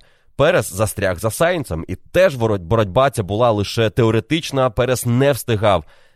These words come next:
наздогнати Сайнца, щоб пройти легко, а на ризик він не наважувався. І аналогічно абсолютно не збирався ризикувати проти Валтері Ботаса Макс Ферстапен і спокійно доїхав на другому місці,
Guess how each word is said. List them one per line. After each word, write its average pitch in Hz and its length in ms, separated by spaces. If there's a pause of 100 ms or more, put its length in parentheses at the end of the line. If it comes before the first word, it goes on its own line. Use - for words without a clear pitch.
(220)
наздогнати 117 580
Сайнца, 92 300
щоб 95 160
пройти 101 300
легко, 170 540
а 113 160
на 110 220
ризик 165 540 (200)
він 110 360
не 104 100
наважувався. 90 760 (120)
І 143 120
аналогічно 143 720 (200)
абсолютно 123 580
не 117 200
збирався 117 440
ризикувати 107 600
проти 85 220
Валтері 85 320
Ботаса 123 440 (280)
Макс 107 300
Ферстапен 92 680
і 98 60
спокійно 214 520
доїхав 139 500 (300)
на 110 200
другому 107 360
місці, 92 360